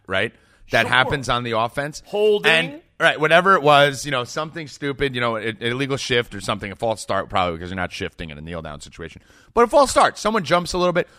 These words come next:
Speaker 1: All of a sudden, you could do what happened later in the game. Decline that penalty.
Speaker 2: Uh-huh.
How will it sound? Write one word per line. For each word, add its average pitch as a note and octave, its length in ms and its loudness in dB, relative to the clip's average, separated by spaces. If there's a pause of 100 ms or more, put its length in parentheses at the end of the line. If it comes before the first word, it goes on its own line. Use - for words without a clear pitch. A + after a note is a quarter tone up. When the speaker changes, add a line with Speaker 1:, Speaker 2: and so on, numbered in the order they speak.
(200)
Speaker 1:
All C4 220 6
of C#4 80 -2
a - 40 -6
sudden, A#3 380 2
you G3+ 140 -2
could A#3 160 -4
do D3 120 2
what C#3+ 180 0
happened B2 340 0
later A2+ 240 -2
in B2 80 -4
the D3 80 -6
game. A#3 260 -4 (260)
Decline F#3+ 480 4
that D#3 220 4
penalty. G#2+ 640 -2
Speaker 2:
Uh-huh. A2+ 380 -20